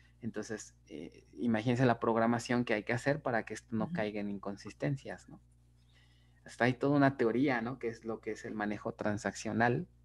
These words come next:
Speaker 1: ¿no? Eh, las propiedades de las transacciones y los niveles de aislamiento, ¿no? Entonces,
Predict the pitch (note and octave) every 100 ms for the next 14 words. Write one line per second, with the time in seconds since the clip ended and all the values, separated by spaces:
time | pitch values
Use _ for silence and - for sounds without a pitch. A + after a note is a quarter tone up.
0 | _ - D3+ - - - - - - -
1 | A2 G#2 G#2 - - - - A#2 - -
2 | A#2 A#2 A2+ A#2 A#2 A#2+ - - - -
3 | _ _ A#2+ A#2 G#2+ - A#2 A#2 A#2+ -
4 | B2+ C3+ - A2 G#2+ - A#2 G#2 C#3+ C#3
5 | G#2+ G#2 G2+ - G2 G2+ G2 F#2 - -
6 | _ _ _ - - _ _ _ _ _
7 | _ _ _ _ _ _ _ _ - A#2
8 | - A2+ A2+ A2+ -